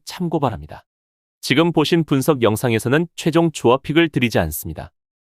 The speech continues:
초안 분석 내용이며 더욱 세밀한 분석 자료와 최종 조합픽은 댓글에 기재해두었습니다.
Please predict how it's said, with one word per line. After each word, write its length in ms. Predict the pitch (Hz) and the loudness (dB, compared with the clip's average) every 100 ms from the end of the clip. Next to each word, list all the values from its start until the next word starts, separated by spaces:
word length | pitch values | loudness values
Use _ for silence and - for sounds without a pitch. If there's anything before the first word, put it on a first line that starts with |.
| _ - | _ -8
초안 320 | - 170 175 | 0 0 0
분석 380 | 160 143 165 131 | -2 0 0 0
내용이며 540 | 113 131 131 143 95 | 0 0 0 0 -2
더욱 300 | - 110 143 | -2 0 0
세밀한 460 | - 156 139 143 156 | -2 -2 0 0 -2
분석 360 | - 127 151 - | -4 -2 -2 -4
자료와 440 | 127 113 120 139 | -4 0 2 0
최종 340 | - 165 175 170 | -4 -4 -2 -2
조합픽은 540 | - 131 - 143 175 | 0 -2 -2 -2 -2
댓글에 400 | - 107 - 131 | -4 -6 -2 -2
기재해두었습니다. 960 | 135 - 101 104 87 82 - 80 76 - | -2 -6 -2 -2 -2 -8 -10 -14 -16 -20